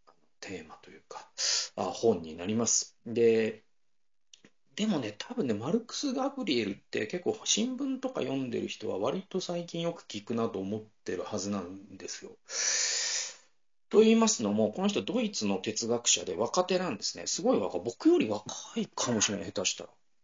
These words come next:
すごい若い人で。で、えっと、すごいなんか新進気鋭の、あの、哲学者ってことで、世界的に注目を集めてる人なんですね。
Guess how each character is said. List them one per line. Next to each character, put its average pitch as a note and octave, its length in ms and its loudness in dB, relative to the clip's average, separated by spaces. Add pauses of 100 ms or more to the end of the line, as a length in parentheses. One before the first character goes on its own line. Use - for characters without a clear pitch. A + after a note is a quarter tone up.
す - 160 -4
ご E3+ 160 6
い - 20 4
若 G2+ 260 0
い G2 40 -8
人 - 200 -8
で。 F#2 260 -6 (160)
で、 D#3+ 420 -2
え B2 40 -2
っ A#2 60 -12
と、 B2 160 -2
す - 140 -4
ご D3 160 2
い F2+ 140 -2
な G2 80 -8
ん - 20 -12
か - 120 -6
新 D#3 300 4
進 E3+ 360 -2
気 E3 180 -2
鋭 D#3+ 160 0
の、 E3+ 320 0 (300)
あ B2 80 -6
の、 A2+ 220 0
哲 B2+ 300 -6
学 B2 200 0
者 - 100 -2
っ - 80 -12
て - 140 -12
こ - 100 -10
と - 160 -8
で、 F2+ 140 -2
世 - 180 0
界 F#3+ 280 -2
的 F#3+ 280 -2
に E3 160 -4
注 D#3 220 -2
目 D3 280 -4
を C3+ 160 0
集 C3+ 100 -6
め G#2 80 0
て F#2 100 -8
る D#2+ 80 -8
人 - 120 -10
な D#2 60 -12
ん D2+ 40 -14
で - 40 -12
す - 100 -6
ね。 A#2+ 160 -4